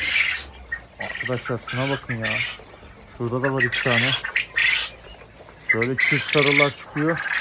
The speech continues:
Bayağı büyükler. Bunları da şuraya koyayım. Buraya geçelim. Şu anda gayet iyi gidiyoruz yumurta veriminde. Arkadaşlar bu arada kanala abone olup videoya like atmayı unutmayın.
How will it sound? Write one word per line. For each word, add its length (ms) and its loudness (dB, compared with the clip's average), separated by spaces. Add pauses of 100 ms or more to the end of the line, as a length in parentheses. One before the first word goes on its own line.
(420)
Bayağı 300 6
büyükler. 560 -2 (180)
Bunları 200 -6
da 60 -4
şuraya 380 -4
koyayım. 260 -2 (1080)
Buraya 220 -4
geçelim. 400 -4 (1080)
Şu 100 -2
anda 140 0
gayet 400 4
iyi 140 4
gidiyoruz 380 2
yumurta 380 2
veriminde. 520 0 (4000)
Arkadaşlar 600 2
bu 100 2
arada 320 4 (880)
kanala 280 2
abone 320 6
olup 280 2
videoya 360 6
like 200 4
atmayı 280 -2
unutmayın. 420 0